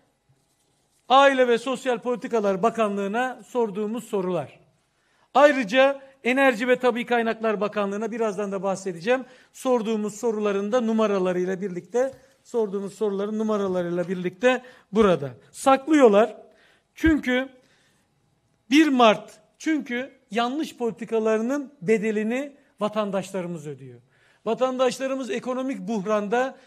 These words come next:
büyük bir mücadele veriyor. Korkuyorlar, açıklayamıyorlar. Bu desteklemelerden yararlananların sayısını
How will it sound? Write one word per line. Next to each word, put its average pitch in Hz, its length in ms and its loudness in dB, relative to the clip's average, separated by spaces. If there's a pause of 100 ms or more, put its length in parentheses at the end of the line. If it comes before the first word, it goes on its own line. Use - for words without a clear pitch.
(200)
büyük 233 340 -4
bir 240 140 -6
mücadele 196 720 2
veriyor. 139 340 -4 (880)
Korkuyorlar, 302 680 4 (100)
açıklayamıyorlar. 226 960 -2 (520)
Bu 311 100 0
desteklemelerden 269 920 4
yararlananların 247 1120 0
sayısını 220 800 -6